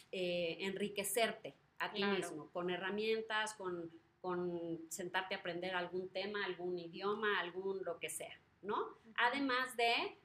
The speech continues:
Speaker 1: pues, tener una vida balanceada en todos sentidos y,
Speaker 2: Claro.
Speaker 1: y esto lo vamos a empezar a trabajar con otro material que no les quiero adelantar,
Speaker 2: ¡Ay,
Speaker 1: pero
Speaker 2: cuántas sorpresas!
Speaker 1: cómo es
Speaker 2: <laughs>
Speaker 1: nuestra relación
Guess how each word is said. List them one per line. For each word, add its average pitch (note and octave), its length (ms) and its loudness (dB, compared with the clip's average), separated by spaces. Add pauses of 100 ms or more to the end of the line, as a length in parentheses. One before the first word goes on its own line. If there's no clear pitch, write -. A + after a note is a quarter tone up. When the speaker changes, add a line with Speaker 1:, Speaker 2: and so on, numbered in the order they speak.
Speaker 1:
pues, F#3+ 160 -8
tener G3+ 260 2
una G3+ 180 4
vida F3+ 240 2
balanceada E3+ 600 0
en E3+ 100 -6
todos E3 220 -4
sentidos D#3+ 840 -8
y, D#3+ 480 -6
Speaker 2:
Claro. F#3 280 -12
Speaker 1:
y A3+ 100 2
esto C4+ 220 2
lo D4 100 2
vamos B3 300 2
a A3+ 40 -2
empezar G3+ 340 -2
a G3+ 100 0
trabajar F#3 520 2
con F#3 160 -2
otro F3+ 220 -2
material F3 560 2
que F3 100 -2
no E3+ 120 -2
les F3 160 -2
quiero F3+ 200 0
adelantar, G3 680 6 (440)
Speaker 2:
¡Ay, D#4+ 80 -2 (120)
Speaker 1:
pero F#4+ 200 10
Speaker 2:
cuántas E4 300 4
sorpresas! D4+ 560 4 (320)
Speaker 1:
cómo B3+ 280 6
es C4+ 120 6
Speaker 2:
<laughs> C4+ 40 4
Speaker 1:
nuestra A#3+ 360 2
relación A#3+ 840 2